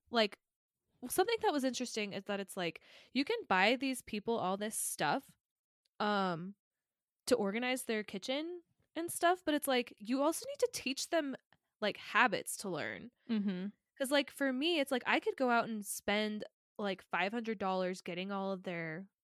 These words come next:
Speaker 1: dividers and, like, things for my closet, but, like, will that train me to automatically be not a cluttered person?
Speaker 2: Mm-hmm.
Speaker 1: Probably not. Like, I, I kinda, I would have liked to see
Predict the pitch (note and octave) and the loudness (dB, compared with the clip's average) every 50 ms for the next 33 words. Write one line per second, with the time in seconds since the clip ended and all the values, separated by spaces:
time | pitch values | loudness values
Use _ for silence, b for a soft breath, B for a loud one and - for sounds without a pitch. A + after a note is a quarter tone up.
0 | _ _ _ F#3 - _ - G3+ F3+ F3 E3 F3+ F#3+ G#3+ A#3+ C4+ C#4+ D4+ D4+ C#4+ | _ _ _ -20 -12 _ -6 -4 -2 0 0 0 0 2 2 2 2 0 -2 -2
1 | - - B3 A3+ G#3 F#3 E3+ D#3+ - - F#3 F#3 F#3 G3 G#3+ - - A#3 G#3+ G3 | -2 -2 -2 -2 -2 -2 -4 -4 -4 -6 -6 -4 -4 -6 -8 -8 -6 -6 -4 -4
2 | F3+ F3 - - E3 - - F3 F#3+ B3 C#4 D#4+ D#4+ - b b b b b b | -4 -6 -6 -8 -6 -6 -4 -4 -2 -2 0 0 -2 -4 b b b b b b
3 | b b b - C4 - B3+ B3 A#3+ - - A3 A3 A3+ A#3 C4 C4 - - - | b b b -2 0 2 4 2 2 2 0 0 0 2 2 2 2 0 -2 -6
4 | - - G3 F3+ F3+ F3+ F#3 G3+ G#3+ A#3 A#3 A#3 A#3+ - - - - - F#3 F#3 | -6 -6 -4 -4 -4 -4 -4 -4 -4 -4 -4 -6 -6 -8 -10 -10 -8 -6 -6 -4
5 | F#3 F#3+ F#3+ F#3+ E3 D#3+ E3+ F3+ - G#3+ G3+ F#3 F#3+ F#3+ F#3 F3+ - _ _ _ | -4 -4 -4 -6 -6 -6 -8 -8 -8 -10 -10 -8 -8 -8 -10 -10 -14 _ _ _
6 | _ _ - G3+ F#3+ F#3 F3+ F3 - - - - - - F3+ F3 F3 F3+ F3+ F#3 | _ _ -10 -8 -4 -2 -2 -2 -2 -4 -6 -10 -8 -6 -4 -4 -2 -4 -6 -8
7 | - - - - - - - D4+ D#4 D#4+ E4 F4 E4+ _ _ _ _ D#4+ A#3+ G#3 | -10 -10 -10 -8 -8 -6 -4 -2 -2 -2 -4 -6 -10 _ _ _ _ -4 -4 -2
8 | F#3 G#3 G3 F#3+ F#3 F#3+ F#3+ - F#3+ G3+ D4 G4 G4+ F#4+ F4 D4+ B3 G#3 G3 F3 | 0 0 -2 -2 -4 -6 -2 2 4 6 6 6 6 4 4 2 2 2 2 2
9 | - - - - F#3+ G3 F#3 - - - G#3 A3+ B3+ C4+ C4+ C4+ b b b b | 2 0 -2 -2 -2 -2 -2 -2 2 4 6 6 6 6 4 2 b b b b
10 | b b b b - G#3+ A#3+ - C4+ C4+ C#4 D#4+ E4+ D4+ - - A3 B3+ D#4+ F4+ | b b b b -4 -2 -2 0 0 0 0 0 -2 -2 0 2 4 4 4 4
11 | F4 C#4 C4 A#3+ A#3+ - - A#3 - - A3 G#3 G3 F#3+ F#3 F3+ F3 - | 2 2 2 0 0 -2 -6 -14 -10 -8 -6 -4 -2 -2 -2 -2 -4 -6